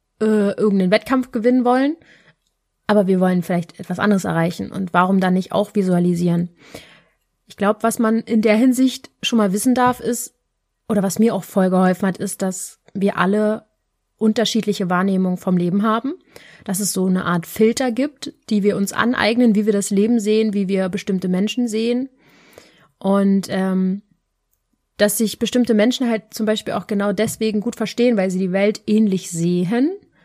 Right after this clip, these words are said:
Und auch im N L P geht man davon aus, dass, also dass jeder halt in seiner eigenen Welt lebt.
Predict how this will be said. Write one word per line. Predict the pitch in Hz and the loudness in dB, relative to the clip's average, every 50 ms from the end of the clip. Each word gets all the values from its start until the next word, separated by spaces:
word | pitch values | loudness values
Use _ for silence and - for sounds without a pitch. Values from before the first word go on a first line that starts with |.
| _ - | _ -8
Und | - 226 - | -8 -4 0
auch | - 254 247 | 0 0 2
im | 277 254 | 0 -2
N | - - 247 | 0 2 4
L | 240 233 | 4 4
P | 214 - - 269 | 4 2 0 0
geht | 254 - 214 - | 0 0 0 0
man | 196 185 185 | 0 0 0
davon | 185 185 - - 180 180 | 0 -2 -2 -4 -6 -4
aus, | - 185 190 208 226 - - | -2 -2 0 0 -2 -2 -4
dass, | - 190 180 185 185 - - - - _ _ _ _ _ _ _ - | -4 -4 -2 -2 -2 -4 -8 -8 -12 _ _ _ _ _ _ _ -6
also | 220 180 196 | -4 -2 -2
dass | 196 190 - - | -2 -2 -2 -2
jeder | 208 254 277 233 | 0 0 0 2
halt | 262 240 214 | 0 0 0
in | 233 226 | 0 -2
seiner | 220 208 208 - - | 0 0 -2 -2 -4
eigenen | - 214 226 220 208 196 | -4 -2 0 0 0 0
Welt | 170 180 190 196 190 | 2 2 0 0 0
lebt. | 180 160 - - - - - | -4 -6 -6 -8 -12 -20 -20